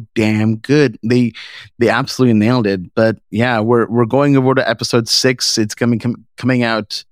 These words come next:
uh, next Sunday. Uh, so, or unless something changes last minute like they did with this episode. But as of right now, next Sunday, come back here again.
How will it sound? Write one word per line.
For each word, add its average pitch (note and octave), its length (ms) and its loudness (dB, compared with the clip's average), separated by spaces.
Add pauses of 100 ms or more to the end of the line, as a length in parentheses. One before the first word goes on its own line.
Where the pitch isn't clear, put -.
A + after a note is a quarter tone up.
(520)
uh, G2+ 380 0 (120)
next F2+ 300 -4
Sunday. A2 400 0 (220)
Uh, F#2+ 340 -2
so, G2+ 560 0 (160)
or G#2+ 160 0
unless A2 240 0
something A2 260 -2
changes A2+ 520 0
last G#2 280 -2
minute A2 180 0
like G2+ 120 -2
they A2 80 0
did G#2 180 -4
with G2+ 120 -4
this G#2 140 -4
episode. B2+ 440 0 (380)
But A#2 100 0
as B2+ 180 0
of B2+ 120 0
right C3 180 0
now, A#2+ 300 0
next A#2+ 260 0
Sunday, A2 680 2
come A#2+ 160 0
back A2 240 -2
here A2 180 0
again. G#2 500 -2